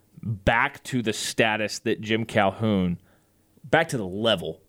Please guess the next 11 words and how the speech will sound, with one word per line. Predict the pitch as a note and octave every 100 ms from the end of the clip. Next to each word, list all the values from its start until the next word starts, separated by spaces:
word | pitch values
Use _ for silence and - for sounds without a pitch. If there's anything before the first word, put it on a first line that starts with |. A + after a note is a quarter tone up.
| A#2+
that | A2+
Jim | G#2+ G#2+
Cal-, | - G2 -
Calhoun | - F2 G2 F2+
had | F2+ E2+
it. | - -
I'm |
not | B2 A#2+
gonna | G#2
say | -
status. | F2 - B2 A2 G2+ -